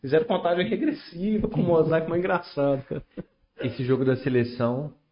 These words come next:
Speaker 2: é, foi Brasil e Argentina aqui, eu, eu participei, e o Sky conseguiu pra gente credencial, você tinha que ver, entrava em vários setores.
Speaker 1: É.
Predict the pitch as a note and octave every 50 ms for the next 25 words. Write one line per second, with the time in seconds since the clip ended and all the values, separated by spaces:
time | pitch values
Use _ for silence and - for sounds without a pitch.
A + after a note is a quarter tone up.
0 | _ _ - A2 G#2 - B2+ A#2 A#2 A#2 A2+ A2 B2 B2+ A#2+ A#2 A#2 A2+ A2+ -
1 | B2+ A#2+ A#2+ A#2+ A#2+ - C3 C#3 D#3 E3 D#3 - - - - - - - B2+ B2
2 | - C#3 C3+ - - - D3 D3 D3 - C#3 E3 F3+ F3+ - - - - _ _
3 | _ _ _ _ - A#2 A#2+ A#2+ - B2+ A#2+ - C3+ - - D#3 D3+ E3+ D#3+ D3
4 | D3 D3 - E3 D#3 D3+ D3+ D3+ D#3 D3+ - - - F#3 D3+ B2 B2 C3+ C#3+ D#3
5 | C#3 - B2 A2+ A2+ C3 - - G#3 G3 F3+ D3+ D3 D3+ C3+ - - C3 B2+ C#3+
6 | C#3+ C#3 C#3+ A#2 G#2+ G#2+ B2 C#3+ F3 F#3 F3+ - - F#3 - - C3 C3+ C3+ D#3
7 | F3 F3 C#3+ A#2+ A#2+ B2 B2+ C#3 C3+ C3 B2+ B2+